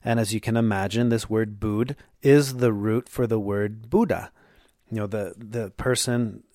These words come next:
uh, awakened one, Buddha. It's the wor-, it's the root for the word Bodhi, and of course the root of the word Buddhism. So Bodhi in Buddhism is the understanding possessed by a Buddha, someone who is awakened,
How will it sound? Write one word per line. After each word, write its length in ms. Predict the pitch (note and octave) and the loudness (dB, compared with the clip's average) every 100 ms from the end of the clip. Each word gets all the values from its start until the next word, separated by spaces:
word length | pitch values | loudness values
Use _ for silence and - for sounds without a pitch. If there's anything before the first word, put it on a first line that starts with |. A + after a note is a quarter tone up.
| - | -12
uh, 260 | A#2 G#2 G2+ | -8 -8 -4
awakened 580 | B2+ A2 C3+ E3+ A#2 G2+ | -2 4 4 4 0 0
one, 420 | F2+ E2+ E2+ F2+ - | -4 -8 -10 -14 0
Buddha. 360 | D3 D#3+ - - - - | 2 2 -2 -10 -20 -8
It's 220 | B2+ - | -4 -2
the 160 | - A2+ | -2 0
wor-, 200 | A2 A2+ | 0 0
it's 180 | A#2 - | -2 -2
the 140 | A#2 | 0
root 200 | A2 B2+ | 0 -2
for 140 | - | 0
the 120 | B2 A2+ | 0 2
word 300 | A2+ A2 A2 | 2 0 4
Bodhi, 460 | C3+ E3 A2+ F#2+ - - - - | 6 6 2 -6 -16 -20 -20 -6
and 360 | A#2 A#2 A#2 A#2 | 0 2 2 0
of 140 | - | -2
course 280 | - A2 G#2 | -2 -2 0
the 200 | - G#2+ | -2 -2
root 300 | G2 G#2+ G#2+ | -2 -4 -4
of 140 | A2+ | -6
the 100 | G#2 | -4
word 300 | G2 G2+ G#2+ | -2 -4 0
Buddhism. 560 | C#3+ F#3+ B2 F#2+ E2+ E2+ _ - - - | 2 4 4 0 -8 -12 _ -20 -20 0
So 180 | - D3 | 6 6
Bodhi 720 | B2+ D#3 A3 G#3+ A#2 A2 B2 - | 8 8 10 8 4 2 0 -6
in 200 | - A#2+ | -2 2
Buddhism 640 | B2 D3+ A#2 A2 A2 C3+ - - | 6 8 6 4 2 0 -6 -2
is 300 | C3+ C3 B2 | 2 4 4
the 260 | B2+ B2 C#3+ | 0 -2 2
understanding 880 | B2+ A#2+ - - E3 F#3+ F#3 B2+ A#2+ | 2 2 0 0 2 4 6 4 2
possessed 580 | - A#2 A2 G#2+ - | -2 0 0 0 -2
by 180 | - A2 | 0 2
a 200 | A#2 A2 | 2 0
Buddha, 500 | A#2 C#3+ F3 A2 F2 - - - | 2 6 8 6 -2 -10 -20 -14
someone 420 | - A#2+ A2 A2+ | -4 0 2 0
who 160 | A2 G#2+ | 0 0
is 160 | G#2 | 0
awakened, 680 | A2 A2 C3 C#3 G2+ E2+ D#2+ | 0 2 4 4 0 -8 -10